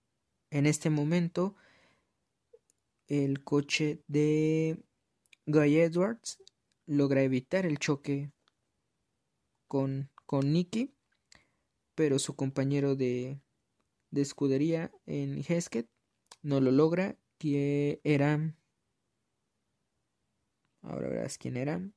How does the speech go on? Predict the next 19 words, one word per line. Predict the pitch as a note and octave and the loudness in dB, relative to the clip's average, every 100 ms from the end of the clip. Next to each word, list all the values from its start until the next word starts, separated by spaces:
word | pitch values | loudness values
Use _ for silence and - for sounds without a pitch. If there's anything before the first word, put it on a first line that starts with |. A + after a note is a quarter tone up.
| _ _ _ _ _ _ _ | _ _ _ _ _ _ _
en | C#3 C3 | -8 -6
un | C3 | -4
momento, | B2+ C#3 D#3 | -6 -6 -6
dame | C#3+ A#2+ | -6 -6
un | C#3 | -8
segundo, | C#3+ D#3+ G3 - - - - _ | -6 -4 -6 -10 -20 -20 -20 _
era | D3 | 2
Harald | D3 D#3+ C3 B2 | 4 4 2 2
Aert. | G#2+ - - _ _ _ _ | -4 -6 -16 _ _ _ _
Harald | E3+ D#3 D3+ | -4 -2 -2
Aert | D#3+ G3 A3 | 0 -2 -2
no | - D3+ D3 | -4 -2 0
logra | C#3+ C#3 C#3 C3+ | 4 4 4 2
evitarlo, | B2+ C3 - E3+ - G#2 - | 0 -2 0 0 0 -2 -2
al | B2+ | -2
igual | C3+ C#3+ C#3 C#3+ | -2 -2 -4 -4
que | - D#3 D3+ D#3 E3 F3 G3 _ _ _ _ _ _ _ _ _ | -6 -4 -2 0 -2 -6 -10 _ _ _ _ _ _ _ _ _
Bert | D#3 D3+ C3+ | 0 2 4
Lungert. | E3 F#3 G#3 F#3+ | 0 0 -4 -8